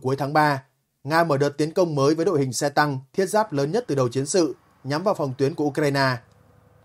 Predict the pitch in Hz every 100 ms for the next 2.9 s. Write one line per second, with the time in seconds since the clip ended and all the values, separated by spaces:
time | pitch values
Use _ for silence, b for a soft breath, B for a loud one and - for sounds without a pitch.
0 | _ _ - 185 185 196 190 202 190 185
1 | 180 147 143 120 135 131 151 143 156 131
2 | 120 127 151 151 123 139 170 160